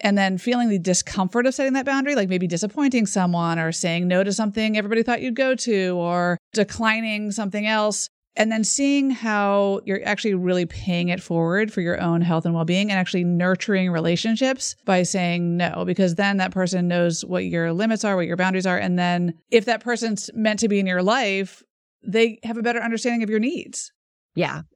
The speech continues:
Speaker 2: You know, boundaries are such a gift in relationships. They create such a sense of safety in relationships because the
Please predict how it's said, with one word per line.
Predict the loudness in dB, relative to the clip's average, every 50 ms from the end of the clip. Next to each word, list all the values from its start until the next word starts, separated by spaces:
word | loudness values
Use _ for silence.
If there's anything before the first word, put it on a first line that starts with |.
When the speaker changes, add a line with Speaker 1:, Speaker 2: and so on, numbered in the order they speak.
| -6
Speaker 2:
You | -4 -2
know, | -2 -2
boundaries | -2 -2 -2 0 0 0 0 0 2 2 0 0 -2 -2 -4 -2
are | -4 -2
such | -2 -2 -4 -2
a | -2 -2
gift | 0 0 0 0 0 -2 -6 -4
in | -4 -2 0
relationships. | 0 -2 -2 -2 -4 -4 -4 -4 -6 -6 -6 -6 -8 -8 -8 -8 -6
They | -4 -2 -2
create | -4 -4 -2 0 2 4 4 4 2 0 -4 _ _
such | -4 -2 -2 -2 0 -4
a | -4
sense | -2 0 0 0 0
of | -2 -4 -6
safety | -6 -6 -2 0 0 0 0 _ -4 -4 -4 -2 -2
in | -2 -2 -2 -2
relationships | -2 -2 -2 -2 -2 -4 -4 -4 -4 -2 -2 -4 -6 -6 -4
because | -6 -4 -2 0 0 2
the | 2 0 0